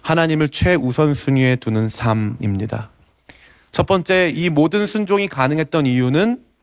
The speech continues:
그가 하나님과 깊은 신뢰관계 속에 있었기 때문이고, 두 번째, 그가 정말 이 일들을 할 수 있었던 것은 그에게 있어서는 하나님이 가장 소중한 분이기 때문이에요.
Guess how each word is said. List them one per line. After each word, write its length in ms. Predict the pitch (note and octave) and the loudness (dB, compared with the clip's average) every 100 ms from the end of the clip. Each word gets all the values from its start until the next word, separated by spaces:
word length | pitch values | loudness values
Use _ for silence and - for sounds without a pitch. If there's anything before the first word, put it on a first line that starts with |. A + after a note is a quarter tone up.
| - _ - | -20 _ -6
그가 320 | B2+ B2 C#3+ | 0 2 2
하나님과 460 | C3+ F3+ F3 D#3+ - | 0 0 0 0 -2
깊은 280 | - - | -2 -2
신뢰관계 480 | A#2+ - F#3 E3 D3+ | -4 -2 0 0 -2
속에 220 | - C3+ C3 | -4 -4 -4
있었기 240 | - A#2+ | -4 -8
때문이고, 800 | A2+ B2+ A#2+ G#2+ G2 G2+ A#2+ E3 - _ _ _ _ _ | -4 -2 0 -2 -4 -2 -2 -4 -10 _ _ _ _ _
두 160 | E3+ F3 | -2 2
번째, 580 | G#3+ G3+ - G#2+ F#2 - _ _ _ _ | 2 0 -2 -2 -2 -10 _ _ _ _
그가 560 | D#3+ D#3 E3+ E3 B2 - _ _ | -2 2 2 2 0 -4 _ _
정말 600 | - F#3 G#3+ A3+ A3 A3 | -2 -2 0 0 0 0
이 260 | E3+ F3 D#3+ - | -4 -4 -4 -4
일들을 340 | D3+ D3+ E3 | -4 -2 0
할 120 | E3 F3 | 0 -2
수 100 | C3+ | -6
있었던 280 | C3 C3+ | -4 -2
것은 480 | B2+ B2+ F#3+ D#3 G2 - - - _ - | -2 -2 -2 -4 -4 -12 -20 -20 _ -2
그에게 420 | D3+ E3 E3+ D3+ | 2 4 4 2
있어서는 640 | B2 D3 C#3+ C3+ D#3+ A3+ - _ _ | 0 -2 0 0 0 -2 -8 _ _
하나님이 500 | - - F3 D#3+ D#3 | -6 -2 0 0 -2
가장 680 | - - A2+ A2+ D#3 E3+ F3+ | -6 -4 -2 0 -2 -2 -6
소중한 540 | - G#3+ F#3 G3 F#3 | -4 -4 -2 -4 -4
분이기 280 | C#3+ B2+ G#2+ | -6 -8 -8
때문이에요. 520 | - G#2+ F#2+ F#2 G2 | -6 -6 -4 -8 -10